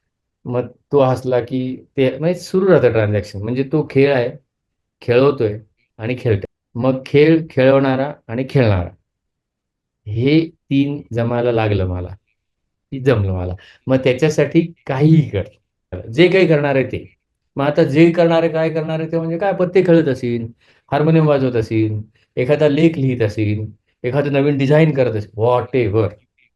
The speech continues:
त्यामुळे पहिलं ॲक्शन काढूनच टाकली आपण. We let us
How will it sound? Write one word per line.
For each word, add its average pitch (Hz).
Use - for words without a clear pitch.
त्यामुळे 131
पहिलं 139
ॲक्शन 151
काढूनच 135
टाकली 101
आपण. 85
We 123
let 131
us 165